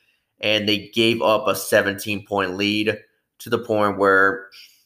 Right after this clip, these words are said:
it was, it wasn't fun. They basically, it looked like they kinda gave up in that game. As the Celtics lose, um, a hundred six to a hundred one.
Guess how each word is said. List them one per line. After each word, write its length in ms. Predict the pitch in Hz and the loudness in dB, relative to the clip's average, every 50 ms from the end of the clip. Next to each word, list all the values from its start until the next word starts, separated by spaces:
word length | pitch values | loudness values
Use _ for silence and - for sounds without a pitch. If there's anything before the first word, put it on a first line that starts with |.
| _ _ _ _ _ _ _ _ _ _ _ _ - | _ _ _ _ _ _ _ _ _ _ _ _ -12
it 80 | 92 | -8
was, 200 | 95 98 95 - - | -6 -6 -8 -8 -6
it 140 | - 127 127 | -4 -2 0
wasn't 340 | 120 120 113 107 107 104 - | 2 0 0 0 -2 -6 -2
fun. 200 | - 104 104 101 | -2 -2 0 2
They 100 | 110 110 | 0 0
basically, 440 | 107 110 107 101 - 104 95 - - | 2 2 0 0 0 -6 -8 -4 0
it 120 | 127 135 | 2 2
looked 260 | 139 139 147 135 - | 4 4 2 2 4
like 160 | 131 120 113 104 | 2 2 2 2
they 80 | 107 | 0
kinda 340 | 104 - 107 101 90 85 85 - | -2 0 -2 -2 -2 -2 -4 -4
gave 240 | 98 98 98 98 101 | -2 -2 -2 -2 -2
up 200 | 95 92 - 95 | -2 -2 -4 -6
in 120 | 92 92 | -8 -6
that 200 | 90 92 87 - | -6 -6 -6 -6
game. 380 | - 90 90 90 90 92 107 - _ _ _ _ _ _ _ _ _ _ - | -6 -6 -6 -6 -6 -8 -12 -18 _ _ _ _ _ _ _ _ _ _ -4
As 320 | - 113 117 120 120 113 | 0 2 4 4 4 2
the 80 | 110 107 | 0 -4
Celtics 460 | - - 117 110 - 107 101 - - | -2 0 0 0 0 -2 -6 -6 -6
lose, 640 | 107 113 117 113 117 117 117 117 113 113 - - _ _ _ _ _ _ _ _ _ _ _ _ _ _ - | -6 -4 -4 -2 -2 -2 -2 -2 -4 -6 -12 -16 _ _ _ _ _ _ _ _ _ _ _ _ _ _ -6
um, 260 | 107 107 104 101 92 | -2 0 0 0 0
a 80 | 90 107 | -2 -2
hundred 340 | 120 120 110 104 104 101 98 | -2 -2 -2 -2 -4 -8 -8
six 380 | - - 113 110 107 - - | -6 -2 -2 -2 -2 -4 -8
to 120 | - 113 98 | -6 -6 -6
a 60 | 107 | -4
hundred 400 | - 107 101 101 101 101 101 101 | -2 -2 -2 -2 -2 -4 -4 -4
one. 460 | 104 107 110 110 110 110 110 110 110 | -4 -2 0 0 0 -2 -6 -10 -12